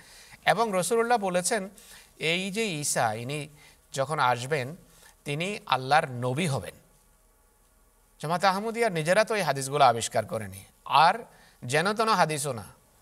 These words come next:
নির্ভরযোগ্য হাদিসে, কোরআন শরীফের আয়াতে তো আছেই, সেগুলো আমরা গতকালও বলেছি। কোরআন শরীফে আছে যে রাসূলুল্লাহর অনুসরণে নবী হওয়া যায়, সেই আয়াতটা গত-,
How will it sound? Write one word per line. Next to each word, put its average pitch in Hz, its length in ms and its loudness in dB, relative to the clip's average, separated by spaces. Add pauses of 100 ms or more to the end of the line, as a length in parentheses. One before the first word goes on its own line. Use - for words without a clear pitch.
(320)
নির্ভরযোগ্য 180 840 0
হাদিসে, 143 600 0
কোরআন 160 260 2
শরীফের 214 360 0
আয়াতে 151 380 4
তো 190 120 -4
আছেই, 147 540 2 (280)
সেগুলো 127 300 0
আমরা 143 240 4
গতকালও 139 480 2
বলেছি। 143 440 0 (600)
কোরআন 123 220 0
শরীফে 180 360 2
আছে 165 240 4
যে 160 120 0
রাসূলুল্লাহর 156 500 2
অনুসরণে 147 540 -2
নবী 139 240 -4
হওয়া 147 240 6
যায়, 135 180 2
সেই 147 160 -2
আয়াতটা 143 360 2
গত-, 135 340 -4